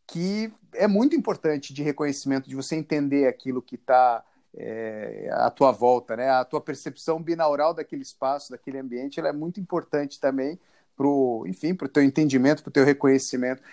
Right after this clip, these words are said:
E como as pessoas têm essa dificuldade de ouvir os ambientes. Você vê hoje as pessoas andando o tempo de, eh, todo de fone de ouvido, né?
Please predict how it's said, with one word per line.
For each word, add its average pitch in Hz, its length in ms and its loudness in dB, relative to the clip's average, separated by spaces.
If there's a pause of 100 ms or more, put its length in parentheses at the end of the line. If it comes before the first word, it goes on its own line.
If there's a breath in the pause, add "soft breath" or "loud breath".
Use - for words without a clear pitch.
(140)
E 143 80 2
como 190 300 4
as 202 120 0
pessoas 185 420 2
têm 180 180 2
essa 170 180 -2
dificuldade 170 720 2
de 156 100 2
ouvir 151 280 4
os 143 120 0
ambientes. 131 380 -2
Você 127 240 -4
vê 139 160 -4
hoje 147 220 -4
as - 100 -12
pessoas 165 760 -4 (220)
andando 170 280 2
o 190 40 2
tempo 185 260 -2
de, 180 120 -6
eh, 131 760 -4
todo 160 240 4
de 165 80 -6
fone 170 300 4
de 160 80 2
ouvido, 160 420 0
né? 127 160 -2